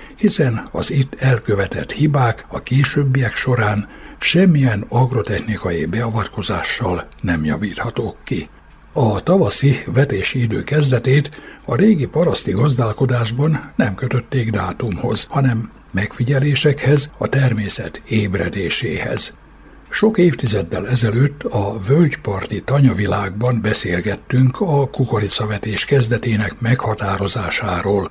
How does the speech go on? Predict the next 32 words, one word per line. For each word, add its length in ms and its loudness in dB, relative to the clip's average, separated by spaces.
és 260 0
a 280 -2
tekintélyes 720 -2
gazda 360 0
szavai 420 0
szerint 540 4
akkor 460 2
tanácsos 500 0
kezdeni 480 0
a 60 2
munkát, 600 -2
amikor 560 2
az 260 -4
eperfa 600 0
levele 520 0
egérfül 760 -2
nagyságú. 760 -4
Ezt 320 -2
a 480 -4
gazdasszony 760 2
azzal 400 0
egészítette 800 -2
ki, 220 2
hogy 400 2
amikor 380 4
a 80 4
kotlós 600 2
már 280 0
az 220 2
udvarra 540 0
vezeti 400 0
csibéit, 720 0